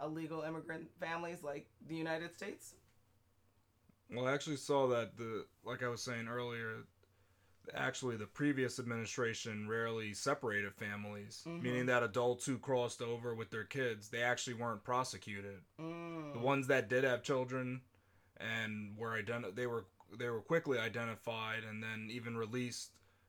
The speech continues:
Speaker 2: from, uh, detention centers just to be re-, reunited with their kids, according to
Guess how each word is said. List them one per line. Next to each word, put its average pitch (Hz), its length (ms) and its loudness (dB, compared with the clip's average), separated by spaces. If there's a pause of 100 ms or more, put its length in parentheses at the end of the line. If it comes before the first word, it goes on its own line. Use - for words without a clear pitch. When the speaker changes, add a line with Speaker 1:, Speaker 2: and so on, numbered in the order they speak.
(120)
Speaker 2:
from, 117 300 2
uh, 113 200 0
detention 113 520 -4
centers 104 500 -4
just 113 300 -4
to 117 80 -4
be 110 160 -4
re-, 107 380 -4
reunited 120 640 0 (100)
with 110 140 -12
their 104 160 -4
kids, 107 420 -4
according 110 400 -4
to 117 120 -8